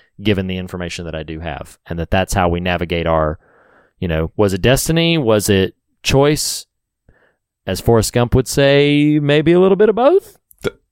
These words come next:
Speaker 1: Was it destiny
Speaker 2: did
Speaker 1: or fate? And he
Speaker 2: Forrest
Speaker 1: says,
Speaker 2: Gump
Speaker 1: "Maybe
Speaker 2: say
Speaker 1: a little."
Speaker 2: that?
Speaker 1: Forrest Gump said,
Speaker 2: I thought you
Speaker 1: yeah.
Speaker 2: were quoting Star-Lord there. <laughs>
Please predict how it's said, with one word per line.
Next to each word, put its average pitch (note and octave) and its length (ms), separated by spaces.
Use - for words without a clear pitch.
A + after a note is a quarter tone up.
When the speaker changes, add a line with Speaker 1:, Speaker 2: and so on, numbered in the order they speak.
Speaker 1:
Was A#2+ 120
it A2+ 80
destiny D#3+ 380
Speaker 2:
did F#3 80
Speaker 1:
or F3 40
fate? A#3+ 380
And E3 100
he E3 80
Speaker 2:
Forrest D#3+ 260
Speaker 1:
says, - 40
Speaker 2:
Gump A2 200
Speaker 1:
"Maybe E3+ 160
Speaker 2:
say A#3+ 40
Speaker 1:
a - 80
little." - 60
Speaker 2:
that? - 160
Speaker 1:
Forrest G3 320
Gump C#4+ 160
said, - 240
Speaker 2:
I - 40
thought A2+ 160
you - 60
Speaker 1:
yeah. - 140
Speaker 2:
were C3+ 60
quoting G2+ 320
Star-Lord G#2+ 500
there. F2 400
<laughs> - 40